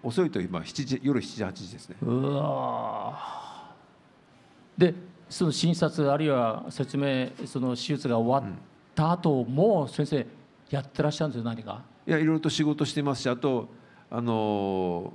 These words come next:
Speaker 1: ー、まあ、急患とか来た時に全てコールは受けてるので、
Speaker 2: ええ。
Speaker 1: あの、こ-、指示出しは必ずするんですよ。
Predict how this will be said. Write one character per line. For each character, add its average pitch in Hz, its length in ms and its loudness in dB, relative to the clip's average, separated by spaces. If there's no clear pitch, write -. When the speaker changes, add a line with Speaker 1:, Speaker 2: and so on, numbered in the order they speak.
Speaker 1:
ー、 - 20 -2
ま 110 320 2
あ、 - 40 -20
急 160 220 2
患 160 200 4
と 143 80 0
か 131 100 0
来 - 80 -4
た 131 80 0
時 101 160 -2
に 95 60 -6
全 160 260 2
て 104 100 2
コ - 340 0
ー 131 40 4
ル 107 80 0
は 87 60 0
受 85 180 2
け - 40 -2
て - 60 -6
る 82 80 -6
の 80 140 -8
で、 82 180 -8
Speaker 2:
え 123 300 -6
え。 - 0 -
Speaker 1:
あ 131 100 2
の、 120 220 2
こ-、 156 160 -2
指 - 140 -2
示 160 180 2
出 160 100 4
し 151 80 -2
は 139 60 0
必 131 120 0
ず - 0 -
す 117 120 -4
る 95 60 0
ん 80 40 -8
で 76 80 -14
す 78 60 -16
よ。 82 80 -16